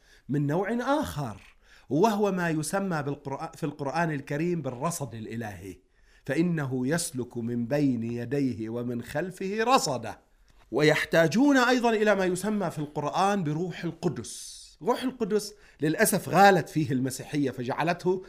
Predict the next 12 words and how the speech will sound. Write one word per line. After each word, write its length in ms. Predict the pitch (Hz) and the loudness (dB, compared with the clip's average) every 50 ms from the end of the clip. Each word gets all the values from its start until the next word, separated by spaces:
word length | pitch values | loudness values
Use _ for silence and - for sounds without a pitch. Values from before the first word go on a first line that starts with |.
| - - - | -14 -14 -12
أحد 200 | - - 170 147 | -8 -6 -6 -4
الأقاليم 480 | 151 147 156 - 151 147 160 233 233 175 | -4 -6 0 2 2 4 4 2 0 -2
الثلاثة 420 | - - 151 147 170 180 - 156 | -2 -2 2 4 4 4 4 2
التي، 400 | 135 139 147 - 147 143 131 135 - _ - - - _ - | 0 0 0 0 0 0 0 -2 -8 _ -20 -20 -20 _ 0
أو 120 | 151 147 151 | 2 4 4
الأياقيم 600 | - 139 143 143 143 143 143 - 185 190 175 165 | 4 4 4 4 4 2 0 0 0 2 2 0
الثلاثة 500 | 147 - - 143 143 156 160 160 - 143 | 0 0 0 2 4 4 2 2 2 2
التي 300 | 143 160 165 - 165 143 | 2 2 0 0 -2 -2
تشكل، 640 | - 135 131 - - 175 - - 233 165 143 135 - - - - - - - | -2 -4 -2 -2 -2 -2 -2 0 0 0 0 -2 -4 -14 -20 -20 -20 -6 -2
آه، 540 | 131 123 120 107 107 107 104 104 - - 143 | -2 0 0 0 -4 -6 -6 -8 -6 -2 -2
ال-، 140 | 127 107 | -2 -2
ال-، 200 | 92 123 127 120 | -2 -4 -4 -4